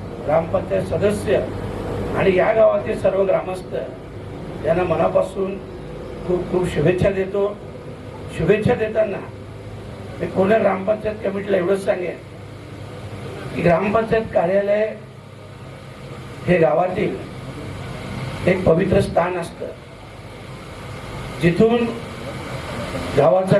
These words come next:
खऱ्या अर्थाने विकास होतो. ग्रामस्थांना प्रत्येक गोष्टीत, मग जन्मापासून ते मृत्यूपर्यंत सगळ्याच गोष्टी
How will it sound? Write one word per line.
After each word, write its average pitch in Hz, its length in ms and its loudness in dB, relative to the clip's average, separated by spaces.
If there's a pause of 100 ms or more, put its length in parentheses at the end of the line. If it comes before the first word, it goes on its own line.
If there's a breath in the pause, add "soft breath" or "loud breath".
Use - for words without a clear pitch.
खऱ्या 175 240 6
अर्थाने 185 320 2
विकास 185 400 0
होतो. 190 300 -4 (1500)
ग्रामस्थांना 190 600 2
प्रत्येक 190 540 -2 (100)
गोष्टीत, 165 440 -2 (880)
मग 156 200 2
जन्मापासून 208 720 0
ते 277 80 2
मृत्यूपर्यंत - 2000 -4
सगळ्याच 208 460 6
गोष्टी 202 420 0